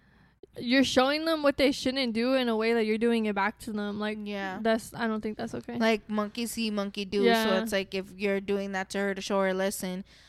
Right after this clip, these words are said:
Speaker 2: what, next time her brother fucking throws something at her, she's gonna be like, "How do you like it?" And
Speaker 1: <laughs>
Speaker 2: fucking
Speaker 1: Yeah.
Speaker 2: chucks it at him too.
Speaker 1: Exactly.
Speaker 2: That's crazy. Who knows, like, how much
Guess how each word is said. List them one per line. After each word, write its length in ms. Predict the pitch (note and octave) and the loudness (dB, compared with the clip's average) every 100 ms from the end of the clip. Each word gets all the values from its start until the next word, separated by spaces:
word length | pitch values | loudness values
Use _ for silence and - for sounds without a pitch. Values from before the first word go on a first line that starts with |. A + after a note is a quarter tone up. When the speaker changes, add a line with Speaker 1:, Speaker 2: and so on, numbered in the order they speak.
| _ | _
Speaker 2:
what, 200 | A3+ A3 | 2 2
next 220 | G#3+ G#3 - | 2 -4 -4
time 200 | G#3+ A#3 | -2 -2
her 100 | G3+ | -2
brother 320 | F#3+ G3 G3 | -2 -2 -2
fucking 420 | A3 G3 G#3 F#3 | -4 -4 -4 -4
throws 280 | F#3+ G3 - | 0 0 -2
something 280 | G3+ G3+ F#3+ | -8 -6 -4
at 120 | G3+ | -2
her, 120 | G#3 | -4
she's 160 | G3+ G#3+ | -6 -8
gonna 120 | A3+ | -6
be 60 | A#3 | -4
like, 40 | |
"How 120 | D4+ G#4+ | -4 -4
do 60 | |
you 240 | A4 C5 C#5+ C#5+ A#4+ | -6 -8 -4 -4 -6
like 240 | G4 - - | -2 2 4
it?" 80 | |
And 80 | A#3 | 2
Speaker 1:
<laughs> 60 | C4 | 0
Speaker 2:
fucking 180 | B3 A#3+ | 2 2
Speaker 1:
Yeah. 240 | A#3+ A#3 | 2 4
Speaker 2:
chucks 240 | A3+ A#3+ B3+ | 2 0 -2
it 80 | |
at 140 | A3+ A3+ | -2 -2
him 220 | A#3 A#3+ | -2 -4
too. 400 | - D4+ G#3+ G#3+ - - - - - - - | -8 -10 -10 -14 -20 -20 -14 -12 -12 -14 -14
Speaker 1:
Exactly. 520 | A3+ A3 A3 A3 G#3+ | -10 -8 -8 -8 -2
Speaker 2:
That's 260 | G#3+ C4 - | -2 -2 -6
crazy. 640 | - G3 G#3 G3 F#3+ F#3+ A#3+ | -4 -2 -2 -4 -6 -6 -4
Who 120 | C#4+ | -2
knows, 440 | C#4 A#3+ A#3+ B3 | 0 0 0 -2
like, 320 | A#3+ G#3 - - - _ _ A3 G3+ | -2 -2 -4 -18 -20 _ _ -14 -6
how 200 | A3 G3+ | -2 0
much 460 | G#3 G#3 G#3 - | 0 -4 -6 -10